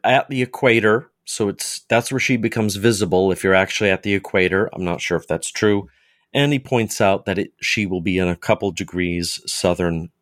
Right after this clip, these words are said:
latitude, which, uh, so he's using, he's using the moon's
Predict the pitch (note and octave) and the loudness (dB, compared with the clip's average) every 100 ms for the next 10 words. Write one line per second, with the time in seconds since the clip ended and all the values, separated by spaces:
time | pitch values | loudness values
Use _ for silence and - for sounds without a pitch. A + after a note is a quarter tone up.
0 | _ _ - E2+ E2+ E2 - - A#1+ C#2+ | _ _ -4 0 0 -2 -6 -10 -10 -12
1 | - _ _ _ _ _ _ _ _ _ | -20 _ _ _ _ _ _ _ _ _
2 | _ _ - G2+ F#2+ - - _ _ _ | _ _ -2 0 0 -2 -4 _ _ _
3 | _ _ _ _ _ - F2 D#2+ D2+ C#2 | _ _ _ _ _ -6 -2 0 0 -2
4 | - - B1 - B2 D2 - _ _ _ | -6 -10 -8 -2 0 -2 -10 _ _ _
5 | _ _ _ _ _ _ _ _ _ _ | _ _ _ _ _ _ _ _ _ _
6 | _ _ - A2+ G#2 B2 C3+ C3 B2 A2 | _ _ -6 -4 2 4 4 6 4 2
7 | - A#2+ G#2+ A#2+ A2+ A#2+ G#2+ G#2+ B2 B2 | -2 -4 0 0 2 2 4 4 6 6
8 | A#2+ - | 2 -2